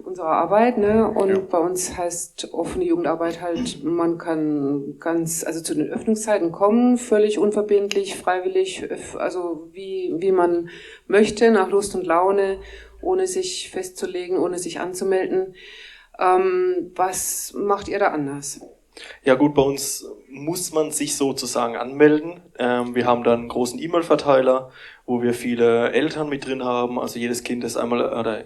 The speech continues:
Speaker 3: jedes Elternteil, das einmal Interesse geweckt hat und, äh, auch gerne in dem Verteiler bleiben möchte.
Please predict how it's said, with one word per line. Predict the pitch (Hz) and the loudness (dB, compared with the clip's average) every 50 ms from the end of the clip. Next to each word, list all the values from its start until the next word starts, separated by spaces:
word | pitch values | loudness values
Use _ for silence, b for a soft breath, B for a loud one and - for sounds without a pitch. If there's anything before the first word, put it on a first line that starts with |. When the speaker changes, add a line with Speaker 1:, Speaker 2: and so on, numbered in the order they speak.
| - _ | -16 _
Speaker 3:
jedes | _ - 113 113 113 - | _ -8 -6 -6 -6 -6
Elternteil, | - 117 123 131 131 123 127 127 120 | -6 -6 -6 -6 -6 -4 -2 -2 -2
das | 120 113 - | -2 -4 -6
einmal | - 120 123 | -4 -4 -4
Interesse | 120 - 131 127 123 147 151 - 160 | -4 -2 -4 -2 -2 -2 -2 -2 -4
geweckt | 151 143 160 175 175 - - | -2 0 0 0 -2 0 2
hat | 170 170 165 131 | 2 2 2 0
und, | 127 127 120 120 120 117 117 - | -6 -6 -6 -6 -8 -12 -12 -10
äh, | - | -8
auch | 123 117 120 117 120 120 120 - - 120 117 - - | -6 -4 -4 -4 -4 -6 -8 -2 2 2 2 2 2
gerne | 117 117 120 | 0 0 0
in | 120 | -2
dem | 117 120 117 | -4 -2 -2
Verteiler | 120 113 - 131 120 123 120 | -2 -2 0 0 0 0 2
bleiben | 120 120 120 120 | 4 4 4 4
möchte. | 131 160 165 - - 180 180 180 | 2 0 0 0 -2 -2 -4 -4